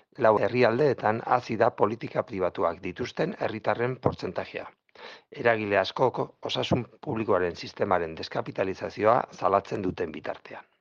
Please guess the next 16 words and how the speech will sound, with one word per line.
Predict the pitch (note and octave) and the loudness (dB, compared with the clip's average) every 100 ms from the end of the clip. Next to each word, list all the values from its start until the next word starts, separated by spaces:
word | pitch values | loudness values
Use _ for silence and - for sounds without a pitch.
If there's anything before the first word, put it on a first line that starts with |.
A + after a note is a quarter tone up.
| _ _ _ _ _ _ - - _ | _ _ _ _ _ _ -20 -20 _
Nafarroan | C#3+ G2 - C3 A#2+ C3 D3 | -12 -4 2 6 6 6 2
garrantzi | A2+ A#2+ C3+ F3 | 2 4 2 -2
gutxiago | C#3 A2+ - A2 G2+ | -4 -4 4 4 4
dute | G2+ - C#3 | 2 -2 -6
sistema | - - - A#2 | -8 -8 0 0
pribatuek, | A#2 G2 F#2+ - - - - - | 2 2 2 0 -8 -10 -14 -4
portzentualki, | - - A2 F#2 F2 - F2 - - - _ | 0 0 0 -2 -2 -4 -12 -16 -20 -20 _
baina | G2+ G2+ F#2 | -6 0 2
azken | F#2 - A#2+ | 2 2 2
hamarkadan | G#2 F#2+ F#2 G2 A2+ D3 - | 4 2 2 4 4 2 -2
beste | A2+ - G#2+ | -4 0 2
herrialdetako | F#2+ G#2+ A2 G#2 - G2 - - | 4 4 4 2 -2 -2 0 0
joera | - G2+ A2+ | 4 4 4
berbera | G#2 F#2 F#2 E2 | 4 4 2 0
izan | D#2 G#2 F2+ | -4 -6 -6
dute, | E2 - | -6 -10